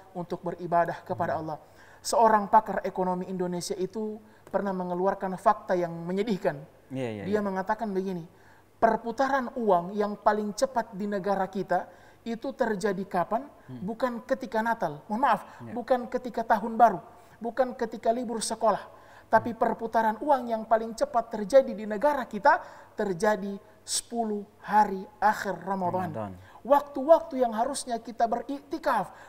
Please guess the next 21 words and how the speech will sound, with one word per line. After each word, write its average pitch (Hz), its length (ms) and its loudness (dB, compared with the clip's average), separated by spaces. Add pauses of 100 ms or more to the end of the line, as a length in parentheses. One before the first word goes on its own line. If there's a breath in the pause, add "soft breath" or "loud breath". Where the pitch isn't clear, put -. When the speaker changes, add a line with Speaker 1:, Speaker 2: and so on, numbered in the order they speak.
Speaker 1:
waktu-waktu 277 540 4
Speaker 2:
Hmm. 285 80 -4
Speaker 1:
yang 247 100 -6
harusnya 262 340 0
kita, 226 540 2
istilahnya, 269 480 2
baku 233 240 -2
patah 302 320 0
dengan 233 200 -2
baca 226 200 -2
Speaker 2:
Iya. 233 100 -6
Speaker 1:
Quran 247 280 -2
kita, 247 420 2 (300 loud breath)
waktu-waktu 277 640 2
yang 254 80 -2
kita 247 220 -6
benar-benar 247 520 -2
serius 294 420 -6
mencari 247 400 -6
Lailatul 269 480 -4
Qadar, 277 440 4